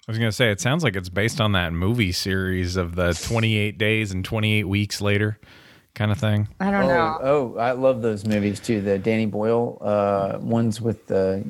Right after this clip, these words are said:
Speaker 3: you know, but that's kind of zombie-esque though, uh, <laughs> right?
Speaker 1: Yeah, well, I mean, that's why I haven't watched 'em, so.
Speaker 2: Dave, did you read in the beginning, there's some kind of guy who's in the military or something saying this could potentially really happen? So it's not like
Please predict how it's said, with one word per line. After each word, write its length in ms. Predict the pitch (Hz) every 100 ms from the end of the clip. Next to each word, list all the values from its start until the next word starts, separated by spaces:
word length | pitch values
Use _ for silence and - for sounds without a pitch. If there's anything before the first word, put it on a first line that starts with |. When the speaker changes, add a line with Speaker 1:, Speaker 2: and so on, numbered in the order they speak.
| -
Speaker 3:
you 80 | 139
know, 120 | 117 -
but 240 | 131 131
that's 220 | 143 151
kind 200 | - 165
of 100 | 120
zombie-esque 680 | 95 113 104 104 98 92 - -
though, 200 | 90 90 -
uh, 240 | - 101 104
<laughs> 200 | 107 -
right? 220 | 160 123
Speaker 1:
Yeah, 360 | 123 117 101 95
well, 200 | 120 127
I 80 | 123
mean, 200 | 127 123
that's 200 | 123 127 139
why 160 | 120
I 40 | 117
haven't 200 | 117 104
watched 280 | 110 -
'em, 180 | 98 92 85
so. 460 | - - 101 95 92 - - - -
Speaker 2:
Dave, 280 | - 190 175
did 180 | 170 170
you 120 | 180
read 220 | 180 190 180
in 80 |
the 60 | 180
beginning, 420 | 175 175 185 175
there's 160 | 165 165
some 200 | 185 180
kind 240 | 185 180
of 180 | 165 156
guy 260 | 175 175 175
who's 180 | 175 160
in 180 | 170 175
the 60 |
military 520 | 160 165 170 160 160
or 80 | 147
something 420 | 143 160 160 147
saying 440 | 151 156 151 151 151
this 180 | 165 -
could 180 | 160
potentially 600 | 147 151 165 160 156 147
really 280 | 147 156 147
happen? 420 | 143 156 151 160
So 140 | 127 180
it's 160 | 180
not 220 | 202 208 185
like 400 | 170 151 -